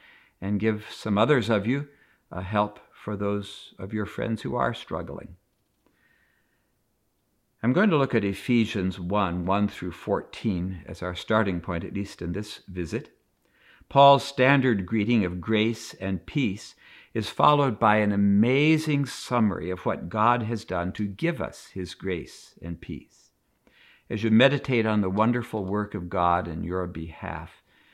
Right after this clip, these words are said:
you will find, I believe, his peace settling into your soul. The whole Trinity, the whole triune God, is at work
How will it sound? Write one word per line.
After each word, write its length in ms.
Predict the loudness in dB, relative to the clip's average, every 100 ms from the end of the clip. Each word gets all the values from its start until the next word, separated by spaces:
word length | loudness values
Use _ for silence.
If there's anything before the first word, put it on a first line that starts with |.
| _ _
you 140 | -2
will 140 | 0 0
find, 560 | 0 0 2 0 -2 -6
I 80 | -10
believe, 460 | -8 -6 -4 -4 -6
his 260 | -8 -10
peace 400 | -10 -8 -8 -8
settling 480 | -10 -8 -6 -4 -4
into 300 | -4 -4 -6
your 160 | -12 -12
soul. 600 | -12 -6 -6 -6 -10 -18 _ _ _ _ -20 _
The 120 | -8
whole 640 | -8 -4 4 6 8 6 2 -10
Trinity, 640 | -14 -4 0 0 0 -8
the 140 | -8 -6
whole 240 | -2 -4
triune 680 | -4 -2 0 2 2 2 0
God, 420 | -2 -2 -4 -10 _ -20 _ -8
is 220 | -4 -2
at 160 | -4
work 500 | -2 0 0 0 -10